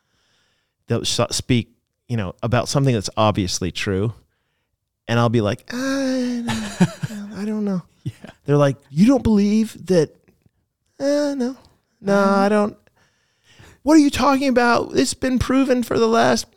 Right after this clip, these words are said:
Speaker 1: "Eh, has it though?"
Speaker 2: Yeah.
Speaker 1: <laughs> Like, where do you get your facts?
Speaker 2: Yeah.
Speaker 1: "It's in every newspaper."
Speaker 2: Right.
Speaker 1: "Well, I think all those newspapers are owned by us," <laughs> you know?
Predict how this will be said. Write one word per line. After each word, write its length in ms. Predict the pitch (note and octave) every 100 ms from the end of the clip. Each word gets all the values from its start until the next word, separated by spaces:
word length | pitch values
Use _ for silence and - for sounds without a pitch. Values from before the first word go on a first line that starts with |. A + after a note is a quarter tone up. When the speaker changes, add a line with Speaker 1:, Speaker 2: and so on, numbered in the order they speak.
| - A#4+
Speaker 1:
"Eh, 40 | A#4 -
has 140 | G4 G4
it 160 | G#4+
though?" 300 | G#4+ G#4+ G#4+ - - - _ -
Speaker 2:
Yeah. 160 | - -
Speaker 1:
<laughs> 60 | - - - - - _ - -
Like, 200 | F3+ G3+
where 100 | A3+
do 60 | C4+
you 80 | D#4
get 120 | -
your 120 | F4
facts? 600 | - - D#4+ - - -
Speaker 2:
Yeah. 240 | D#3 C3 A#2+ -
Speaker 1:
"It's 100 | A4+
in 180 | A#4 A#4+ - A4
every 240 | A4+ G#4
newspaper." 560 | G4+ G#4+ - C#4 C4+ C3
Speaker 2:
Right. 340 | A#2+ A#2 A3+
Speaker 1:
"Well, 440 | D3 C#3 C#3+ D3+ D#3
I 60 |
think 140 | E3 F#3+
all 120 | F3+
those 160 | E3+ E3
newspapers 540 | F3 F3 E3+ E3 D3+
are 80 | C#3+
owned 240 | C#3+ E3 D#3
by 140 | A#2
us," 180 | A#2 - -
<laughs> 40 |
you 140 | E3
know? 200 | F#3 F3+